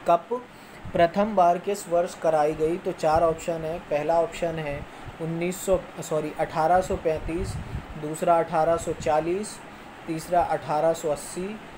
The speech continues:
और चौथा अठारह सौ अ, अठारह सौ अठासी, और इसका जो सही आंसर है वो यही है, ऑप्शन नंबर डी, एटीन एटी सिक्स, यानी कि अठारह सौ अठासी।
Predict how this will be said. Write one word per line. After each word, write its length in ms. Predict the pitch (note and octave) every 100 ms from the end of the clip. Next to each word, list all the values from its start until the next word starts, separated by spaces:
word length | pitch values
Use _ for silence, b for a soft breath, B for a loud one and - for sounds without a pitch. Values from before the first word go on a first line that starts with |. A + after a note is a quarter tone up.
| -
और 280 | D3+ D3+ D3+ -
चौथा 340 | D#3 D#3+ F#3
अठारह 560 | F#3+ E3+ D3 D#3 D3+ D#3
सौ 280 | D#3 F#3+ A#3+ - - - - - - - - - - - -
अ, 240 | D3+ C#3 C#3+
अठारह 460 | D3+ D3 D#3 E3 F3+
सौ 300 | - F#3+ A#3+ - - - - - - - -
अठासी, 580 | D3+ E3+ F3 E3+ C#3 A#2 - D3
और 180 | C#3+
इसका 320 | D3 - F3+ F3
जो 200 | F3+ F3
सही 340 | - E3 G3
आंसर 400 | F#3 F3 F3 F3
है 100 | F3
वो 160 | F3+ D#3+
यही 400 | C#3+ C#3 F3+ E3
है, 200 | D#3+ D#3
ऑप्शन 360 | D3 - E3+
नंबर 340 | D#3+ D3+ D3 C#3+
डी, 280 | C#3+ D#3+ F#3 B B -
एटीन 420 | D#3 D#3+ F#3 F#3+
एटी 320 | F3+ E3 F3
सिक्स, 360 | E3 F#3+ G#3 -
यानी 260 | D#3+ D#3 E3+
कि 100 | F3
अठारह 420 | C#3+ D3 C#3+ D3
सौ 200 | - G#3
अठासी। 640 | F#3 E3+ D3 C3 - A#2